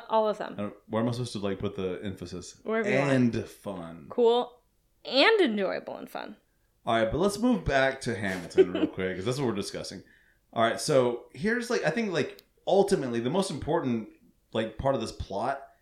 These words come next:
Speaker 2: is that duels exist
Speaker 1: Yeah.
Speaker 2: in this time period. But duels are the most ridiculous thing. Uh, it's
Speaker 1: Um, um,
Speaker 2: also,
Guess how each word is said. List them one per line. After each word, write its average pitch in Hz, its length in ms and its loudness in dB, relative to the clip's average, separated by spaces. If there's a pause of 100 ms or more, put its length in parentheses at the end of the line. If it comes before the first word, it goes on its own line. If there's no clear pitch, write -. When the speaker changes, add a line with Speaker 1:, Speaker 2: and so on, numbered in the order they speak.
(280)
Speaker 2:
is 113 140 -2
that 113 280 -4
duels 143 600 0
exist 170 560 -4 (240)
Speaker 1:
Yeah. 208 220 -2
Speaker 2:
in 131 100 0
this 123 140 -2
time 131 300 0
period. 104 420 2 (380)
But 127 400 0
duels 190 440 0
are 151 160 0
the 139 120 0
most 139 380 0
ridiculous 135 1300 2 (320)
thing. 127 800 -2
Uh, 120 140 0 (400)
it's 156 240 4
Speaker 1:
Um, - 20 -2
um, 262 60 2
Speaker 2:
also, 269 260 6